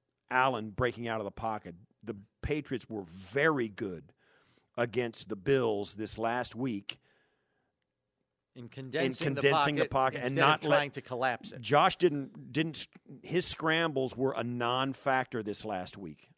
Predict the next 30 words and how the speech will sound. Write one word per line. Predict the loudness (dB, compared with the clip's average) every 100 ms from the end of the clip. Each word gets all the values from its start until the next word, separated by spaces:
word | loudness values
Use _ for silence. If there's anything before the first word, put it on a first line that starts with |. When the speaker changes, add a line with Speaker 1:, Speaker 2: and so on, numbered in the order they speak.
| -6
Speaker 1:
Uh, | -6
and | -2
to | -2
me, | 0 0 0
they | -2
were | 0 0
a |
non-factor. | 0 -2 0 -2 0
Now, | -4 -2
I'm |
Speaker 2:
Yeah. | -2
Speaker 1:
not | -2
saying | -2 -2
they | -2
were | -2 -4
Speaker 2:
I |
think | -2
he | 2
only | 4
Speaker 1:
totally | 4 2
Speaker 2:
ran |
Speaker 1:
out. | 0
Speaker 2:
for | -4
seventeen | -8 -8 -8 -12 -14 -12
yards. | -12 -12 -12 6
Speaker 1:
Right. | 6 6
He | 2 0
had | 4 2 2 -6
nine | -2 4 6 6 4
rushes | 6 6 4 -2 -6 -10